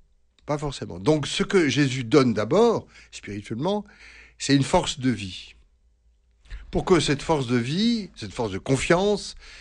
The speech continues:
cette, c'est d'ailleurs ça qu'on célèbre dans le temps pascal, aide le malade ou le souffrant à trouver la meilleure méthode pour, euh, se guérir. C'est ça que Jésus, euh, quand, quand, quand Jésus dit, il est mort, euh, sur la croix pour nous sauver.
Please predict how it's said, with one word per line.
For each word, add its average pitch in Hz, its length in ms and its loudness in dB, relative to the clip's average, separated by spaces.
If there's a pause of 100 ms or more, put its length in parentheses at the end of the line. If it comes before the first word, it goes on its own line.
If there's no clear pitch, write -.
(180)
cette, - 460 -10
c'est 92 180 -10
d'ailleurs 98 220 -6
ça 123 120 -2
qu'on 104 180 -8
célèbre 104 340 -6 (120)
dans - 60 -6
le 92 60 -6
temps 101 180 -8
pascal, 170 540 -2 (580)
aide 156 460 4
le 107 420 -4
malade 143 520 2
ou 98 220 0
le 92 140 -6
souffrant 202 640 2 (760)
à 165 340 4 (580)
trouver 151 280 2
la 139 120 6
meilleure 143 240 4
méthode 131 300 -2
pour, 120 260 -6
euh, 107 160 2
se - 160 -6
guérir. 104 380 -4 (640)
C'est - 200 -8
ça 214 180 4
que 160 140 4
Jésus, 139 580 4
euh, 107 260 6 (540)
quand, 214 340 2
quand, 202 240 0 (120)
quand 180 180 -2
Jésus 165 320 -2
dit, 160 260 0
il 156 160 6
est 165 60 10
mort, 185 500 4
euh, 131 180 -8
sur 135 200 -8
la 131 100 -2
croix 156 420 -4
pour 117 240 -10
nous 120 200 -6
sauver. 104 500 0